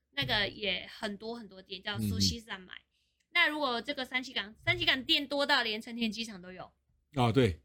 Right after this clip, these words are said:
Speaker 1: 嗯，嗯，嗯。
Speaker 2: 对。
Speaker 1: 所以寿司
Speaker 2: 可是那个海鲜三七港哦，可能在那种就是我们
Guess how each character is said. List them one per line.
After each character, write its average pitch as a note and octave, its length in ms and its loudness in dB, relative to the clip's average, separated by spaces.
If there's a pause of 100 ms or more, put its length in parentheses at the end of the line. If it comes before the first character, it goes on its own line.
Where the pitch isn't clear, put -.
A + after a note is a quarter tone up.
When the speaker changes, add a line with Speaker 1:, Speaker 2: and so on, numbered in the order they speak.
(160)
Speaker 1:
嗯， - 80 -20
嗯， - 300 -20
嗯。 G3+ 140 -20 (200)
Speaker 2:
对。 - 580 -20
Speaker 1:
所 F3+ 100 6
以 F#3+ 40 8
寿 C#4 60 10
司 C#4+ 200 8
Speaker 2:
可 - 0 -
是 - 0 -
那 - 0 -
个 D#3+ 680 6
海 C3 220 6
鲜 A#3 220 6
三 B3 140 6
七 G3+ 180 6
港 A2 240 4
哦， G#2 200 2
可 A#2+ 160 6
能 B2 160 6
在 E3+ 260 6
那 D#3+ 120 2
种 G#2+ 260 2
就 C3+ 100 4
是 D3+ 200 6
我 G#2+ 140 6
们 A2+ 260 4